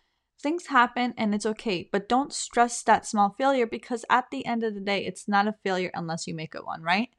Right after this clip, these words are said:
You're doing your best. Don't stress it if you can't, you know, do something one day or you skip one day. Just make it up somewhere else. And, you know, even if you can't do that, just don't worry about it.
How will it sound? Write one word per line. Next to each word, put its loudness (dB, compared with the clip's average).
You're 6
doing 6
your 0
best. 2
Don't -2
stress -4
it -2
if -6
you -8
can't, 2
you -2
know, 4
do -2
something -4
one 0
day -2
or -2
you 0
skip -4
one -2
day. -6
Just -4
make 0
it 2
up -2
somewhere 4
else. 4
And, -2
you -4
know, 0
even -4
if -6
you -10
can't -4
do -4
that, 0
just -6
don't -2
worry 0
about -2
it. -12